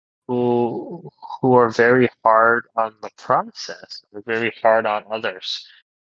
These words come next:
uh, and are very unforgiving, I suppose.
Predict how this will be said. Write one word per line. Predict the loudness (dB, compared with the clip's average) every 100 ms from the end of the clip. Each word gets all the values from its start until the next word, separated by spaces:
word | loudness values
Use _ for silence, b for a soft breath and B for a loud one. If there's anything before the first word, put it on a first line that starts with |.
| _ -16
uh, | -16 -16 _ _ _
and | -4
are | -4
very | -4 -6 -6 -10 -10
unforgiving, | -12 -10 -12 -8 -10 -10 -20 -18
I | -14
suppose. | -12 -10 -10 -10 -8 -8 -10 -14